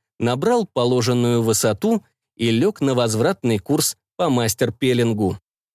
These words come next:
Иными словами, он летел не по введенной путевой программе,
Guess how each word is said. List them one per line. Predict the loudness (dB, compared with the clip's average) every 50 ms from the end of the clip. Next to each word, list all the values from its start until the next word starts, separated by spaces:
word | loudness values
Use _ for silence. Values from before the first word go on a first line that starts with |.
| _ _ _ _ _ _ -4
Иными | -2 0 2 2 2 2 2 0
словами, | 0 0 0 0 0 2 2 2 2 2 0 0 -2 -4 -6 _ _ _ -6
он | -4 -2 0 2
летел | 2 0 0 -2 0 0 0 2 2
не | 2 0 0
по | 0 -2
введенной | 0 0 0 0 -2 -2 0 0 0 2 2 2 0 0
путевой | 0 -2 -4 -2 0 0 2 0 0
программе, | 0 -2 -2 -2 0 0 0 0 0 0 -2 -2 -4 -6